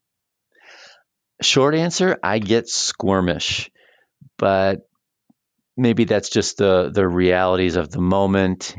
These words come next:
and just m-, sort of my own temperament towards what I'm viewing.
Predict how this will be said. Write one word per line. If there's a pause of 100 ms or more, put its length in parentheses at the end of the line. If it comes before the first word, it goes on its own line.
(100)
and
just
m-,
sort
of
my
own
temperament
towards (400)
what
I'm
viewing.